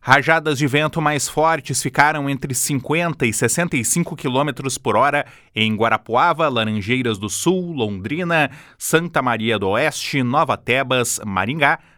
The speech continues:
Paranavaí, Joaquim Távora e, novamente, Ventania. Já no sábado, os maiores volumes de chuva foram no litoral. Em Paranaguá, houve alagamentos, de acordo com a Defesa Civil Estadual.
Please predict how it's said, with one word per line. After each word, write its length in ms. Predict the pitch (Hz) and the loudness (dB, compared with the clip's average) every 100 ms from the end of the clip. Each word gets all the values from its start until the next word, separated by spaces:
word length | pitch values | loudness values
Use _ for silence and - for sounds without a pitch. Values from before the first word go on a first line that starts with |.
| _ _ - | _ _ 4
Paranavaí, 720 | 175 175 139 107 98 110 160 - - - | 6 4 0 0 0 0 -4 -8 -20 -4
Joaquim 460 | 117 123 123 156 | 0 0 -2 -6
Távora 560 | 175 143 123 123 127 120 - - | -2 2 2 2 0 0 -6 -4
e, 80 | 123 | 0
novamente, 640 | 156 151 160 113 110 - | 2 2 0 0 -2 -2
Ventania. 680 | 113 110 127 127 101 87 - - - - _ | 0 0 2 0 0 -2 -6 -12 -20 -20 _
Já 240 | 123 202 | 2 4
no 140 | 240 185 | 4 -2
sábado, 520 | - 196 151 107 104 | 2 2 2 -4 -4
os 120 | 104 | 0
maiores 480 | 127 123 139 156 113 | 2 2 2 0 -2
volumes 420 | 107 104 110 110 | -2 0 -2 0
de 120 | 147 | -2
chuva 340 | - 202 254 285 | -2 0 2 0
foram 560 | - 175 220 277 302 | 0 0 2 0 -2
no 100 | 233 | -2
litoral. 600 | 131 113 - 98 104 87 - - - - | 0 0 0 2 0 -2 -14 -20 -20 -4
Em 200 | 104 104 | -4 4
Paranaguá, 640 | 127 135 151 147 147 170 | 4 4 2 2 2 2
houve 340 | 151 170 170 156 | 2 2 4 2
alagamentos, 800 | 156 165 165 139 175 - 123 | 2 0 0 0 -4 -2 -2
de 80 | 107 | 2
acordo 440 | 113 - 139 151 135 | 0 2 0 0 -4
com 280 | - 147 | -4 -2
a 20 | 139 | 0
Defesa 500 | 120 - 143 151 156 | 0 0 -2 0 0
Civil 360 | - 117 156 | 0 0 0
Estadual. 580 | 160 160 160 147 120 | 2 0 2 2 2